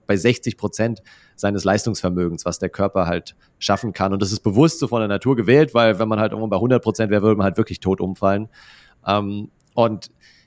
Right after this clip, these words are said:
ja, ich find's interessant, weil das ja überhaupt nicht mehr thematisiert wird im Moment. Gerade so in der ganzen New Work Bubble und so geht's ja nicht mehr darum, wo kann man mal an seine Grenzen gehen und die auch mal überschreiten,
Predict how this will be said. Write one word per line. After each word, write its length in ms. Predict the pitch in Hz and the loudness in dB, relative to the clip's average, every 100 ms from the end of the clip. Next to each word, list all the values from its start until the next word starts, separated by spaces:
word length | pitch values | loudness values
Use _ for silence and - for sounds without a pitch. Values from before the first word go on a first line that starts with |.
| _ 117 | _ 0
ja, 360 | 156 147 101 - - - | 2 2 -2 -10 -16 -10
ich 160 | - | -6
find's 240 | - 143 - | -4 -4 -4
interessant, 460 | 147 123 139 156 | 0 2 2 2
weil 120 | 147 131 | 2 2
das 140 | 123 | 2
ja 80 | 131 | 0
überhaupt 460 | 117 101 143 - | 2 2 0 0
nicht 100 | 131 | -4
mehr 140 | 117 117 | -2 -2
thematisiert 480 | 123 110 98 139 131 | -2 -4 0 2 4
wird 140 | 120 | 2
im 40 | |
Moment. 380 | 107 104 110 123 | 0 -2 -4 -4
Gerade 180 | 107 110 | -2 0
so 100 | 107 | 0
in 40 | |
der 80 | 107 | -2
ganzen 240 | 104 101 110 | -4 -4 0
New 160 | 110 | 4
Work 320 | 104 120 - | 4 4 2
Bubble 280 | 110 117 120 | 0 0 0
und 100 | 110 | -2
so 160 | 101 107 | -2 -2
geht's 200 | 113 - | -4 -4
ja 80 | 101 | -4
nicht 180 | 110 | -2
mehr 120 | 104 95 | 0 2
darum, 480 | 98 104 101 87 | 4 2 -2 -2
wo 100 | 95 | -2
kann 220 | 104 101 107 | -2 -2 -2
man 120 | 101 | 0
mal 120 | 95 | 0
an 60 | 92 | 0
seine 200 | 95 95 | -2 0
Grenzen 340 | 123 135 123 | -2 -2 -2
gehen 220 | 117 113 | 2 2
und 80 | 101 | 2
die 100 | 101 | -2
auch 120 | 98 | 0
mal 120 | 101 | 0
überschreiten, 720 | 120 98 92 - 104 131 135 | 0 0 0 2 2 0 -2